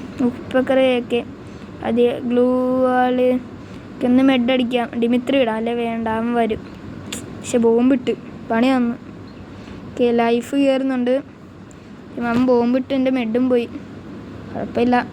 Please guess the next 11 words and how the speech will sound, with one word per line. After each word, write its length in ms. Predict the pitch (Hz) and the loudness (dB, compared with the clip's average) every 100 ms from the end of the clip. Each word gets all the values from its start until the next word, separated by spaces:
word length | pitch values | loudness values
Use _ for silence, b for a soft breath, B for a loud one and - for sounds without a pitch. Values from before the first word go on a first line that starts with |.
| - | -6
ഇങ്ങനെയെല്ലാം 360 | 233 233 247 254 | 0 2 4 4
ഒക്കെ 120 | 269 | 4
അടിച്ചിടണം. 480 | 269 294 269 269 262 - - B B B - | 2 2 0 0 -2 -6 -16 B B B -10
ഓക്കെ, 140 | - 254 | 0 2
അവനെ 160 | 254 269 | 2 2
കുത്തിപ്പിടിച്ച് 420 | 254 285 262 277 | 0 2 2 2
അങ്ങോട്ട് 180 | 277 262 | 2 2
അടിച്ചിട്ട്, 360 | 254 262 233 240 240 247 | 0 0 -2 -2 0 0
ഓക്കെ, 220 | 240 254 262 262 | 0 2 2 2
ഹെഡ് 240 | 247 285 | 2 2
കയറി, 200 | 269 262 | 4 2